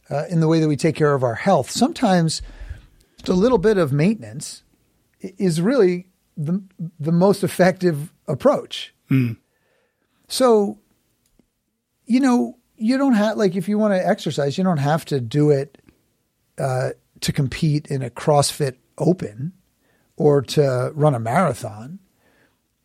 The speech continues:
Speaker 1: You can just say, like, "What do I feel like doing for twenty minutes today?"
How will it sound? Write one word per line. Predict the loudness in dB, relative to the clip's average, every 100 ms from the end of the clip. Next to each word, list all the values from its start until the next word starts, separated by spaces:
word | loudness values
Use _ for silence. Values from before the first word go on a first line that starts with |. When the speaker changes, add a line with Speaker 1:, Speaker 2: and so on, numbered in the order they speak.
| _
Speaker 1:
You | -4
can | 2
just | 2 4
say, | 4
like, | 2 2
"What | 2
do | 2
I | 2
feel | -2 -4
like | -4 -4 -4
doing | -2 0
for | -2 -2 -2 -2 -8 _
twenty | -4 -2 -2
minutes | -2 -6 -12 -14 -12 -6
today?" | -6 -6